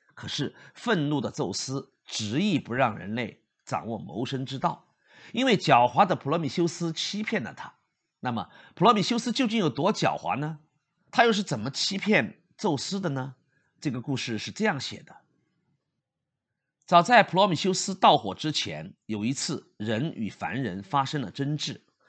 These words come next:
为了调停纷争，普罗米修斯宰杀了一头牛，分成两份摆在神和人面前。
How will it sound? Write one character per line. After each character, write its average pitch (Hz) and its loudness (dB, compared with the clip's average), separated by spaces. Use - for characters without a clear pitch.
为 247 6
了 170 10
调 127 4
停 156 0
纷 185 -2
争， 190 0
普 113 -10
罗 120 -2
米 117 -4
修 131 -4
斯 135 -6
宰 87 0
杀 139 0
了 120 -2
一 117 -4
头 101 -8
牛， 87 -8
分 254 2
成 240 6
两 110 8
份 151 0
摆 107 2
在 131 2
神 113 -4
和 117 -4
人 101 -4
面 123 -4
前。 - -14